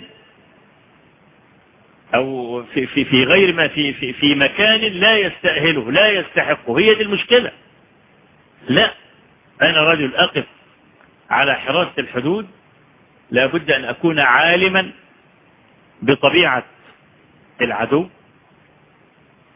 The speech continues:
الذي أنا أقاومه، لا بد أن أكون عالما بالسلاح الذي أقاوم به،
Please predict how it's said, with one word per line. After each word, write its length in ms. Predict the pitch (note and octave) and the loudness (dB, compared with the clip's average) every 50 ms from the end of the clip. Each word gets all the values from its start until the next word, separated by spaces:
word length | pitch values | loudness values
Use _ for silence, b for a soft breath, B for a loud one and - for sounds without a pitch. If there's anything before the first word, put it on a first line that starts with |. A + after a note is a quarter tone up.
| - G#2+ | -6 -4
الذي 400 | G#2+ A#2+ C#3 C#3 C3 C3 C3 C#3 | -2 -2 -2 -2 -2 -4 -2 -2
أنا 160 | D3+ D3+ C#3 | -2 -2 -2
أقاومه، 680 | A2+ A2+ A2 - - A#2+ A#2 A#2+ C3 C#3+ D#3+ E3+ D3 - _ _ _ _ _ _ _ _ _ _ _ _ _ _ _ _ _ _ _ _ _ _ _ _ _ _ _ - | -6 -8 -8 -2 0 0 2 2 0 -2 -2 -6 -10 -12 _ _ _ _ _ _ _ _ _ _ _ _ _ _ _ _ _ _ _ _ _ _ _ _ _ _ _ -2
لا 120 | - A2+ A#2+ | 0 0 2
بد 200 | C#3+ E3 - D#3 | 2 2 2 2
أن 100 | C#3+ - | 0 0
أكون 300 | C3+ - - E3 D#3 D3 | 0 0 2 2 2 4
عالما 500 | C3+ C#3 E3 F3 E3+ E3 D#3 C#3 C3 A#2+ | 4 4 4 2 2 0 -2 -6 -6 -10
بالسلاح 1000 | A2 G#2 C#3+ C#3+ - - - - - D3+ D#3 E3 D#3+ D3 A#2+ - - - - - - - - - _ _ _ _ _ _ _ _ _ _ _ _ _ _ _ _ _ _ _ _ _ _ _ _ _ _ _ - | -8 -4 -4 -4 -4 -6 -10 -4 -4 0 2 2 2 2 0 -2 -6 -14 -16 -20 -20 -20 -20 -20 _ _ _ _ _ _ _ _ _ _ _ _ _ _ _ _ _ _ _ _ _ _ _ _ _ _ _ -4
الذي 400 | A2+ A2+ B2+ D#3 D#3 D3 D3 B2+ A#2+ | -4 0 0 0 0 0 -2 -4 -6
أقاوم 720 | B2 - - - D#3+ E3 D#3+ D3+ C#3 B2+ B2 A#2+ A#2 A#2+ | -10 -8 -2 0 2 2 2 2 0 -2 -4 -4 -4 -2
به، 160 | B2 F3 G3 | 0 0 -2